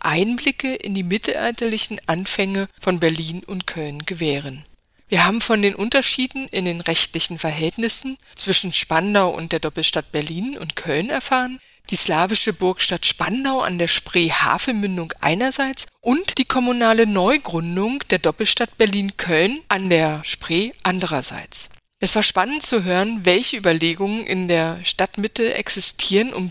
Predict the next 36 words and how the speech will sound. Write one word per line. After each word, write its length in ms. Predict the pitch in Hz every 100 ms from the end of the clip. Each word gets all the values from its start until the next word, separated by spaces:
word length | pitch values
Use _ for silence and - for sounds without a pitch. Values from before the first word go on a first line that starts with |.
| -
diese 260 | 208 302 269
mittelalterliche 720 | 196 - - - 160 160 156
Geschichte 500 | 160 - 175 - -
erfahrbar 760 | 190 - 156 160 202 190 196 208
zu 160 | -
gestalten 680 | 170 - 165 143 165 - 226 - - -
und 440 | 202 254 302 -
der 80 | 240
interessierten 600 | 220 - 226 - 202 190
Öffentlichkeit 800 | - - 175 - - - 180 -
einen 180 | 170 170
Einblick 500 | - 180 233 226 -
in 120 | 196
die 100 | 196
mittelalterliche 840 | 185 185 190 - 165 170 165 -
Geschichte 480 | 160 - 151 - 175
Berlins 560 | - 160 - 143 139 -
zu 100 | 190
vermitteln. 600 | 190 180 175 135 127 147 _ _ _ _ _
Ich 140 | - -
danke 560 | 185 254 269 262 254 220
euch 400 | 185 190 - -
recht 300 | 196 - 208
herzlich 480 | 185 - 165 170
für 100 | -
dieses 380 | 170 180 170 165
spannende 480 | - - 180 269 240
Gespräch 720 | - - - - 180 262 - -
und 100 | 196
möchte 260 | 208 -
zum 200 | - 233
Schluss 400 | - - 220 -
noch 180 | 214 190
um 280 | 202 196 208
Literaturempfehlungen 1300 | 214 233 240 - - - 185 131 - - 127 139 139
bitten. 360 | 143 - 123